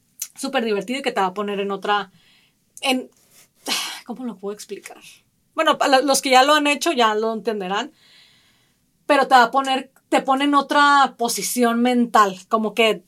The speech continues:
mm, te la crees, como que, "Ay, estoy haciendo esto, o sea, estoy, esto-, realmente estoy experimentando esto", y otra vez, todo esto con el fin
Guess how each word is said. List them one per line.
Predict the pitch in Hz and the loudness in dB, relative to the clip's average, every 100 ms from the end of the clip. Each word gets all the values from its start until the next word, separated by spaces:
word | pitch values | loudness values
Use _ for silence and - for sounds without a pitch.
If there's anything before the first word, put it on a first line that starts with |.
| _ _ _ _ _ - | _ _ _ _ _ -8
mm, | 233 254 269 | -2 -2 -2
te | 254 269 | 0 2
la | 247 208 | 4 2
crees, | 247 240 233 - | 4 4 2 -2
como | 233 220 | -6 -6
que, | 214 | -6
"Ay, | 202 262 | -6 -6
estoy | - 208 | -4 -4
haciendo | 208 233 214 | -4 -4 -4
esto, | 208 208 196 | -4 -6 -10
o | |
sea, | 202 190 | -8 -8
estoy, | 185 208 208 208 208 | -6 -4 -2 -2 -4
esto-, | 233 240 | -8 -6
realmente | 226 220 240 240 | 0 2 2 -2
estoy | 247 240 | -4 -6
experimentando | 226 240 208 185 190 196 | -4 -4 -6 -6 -8 -6
esto", | 214 214 269 | -4 -4 -4
y | 233 | -4
otra | 233 233 | 0 0
vez, | 240 226 - - _ _ | 0 -2 -10 -20 _ _
todo | 269 285 285 | 4 4 4
esto | 277 302 | 0 -4
con | 262 | -2
el | 214 196 | -2 -4
fin | 240 254 339 | -4 -4 -6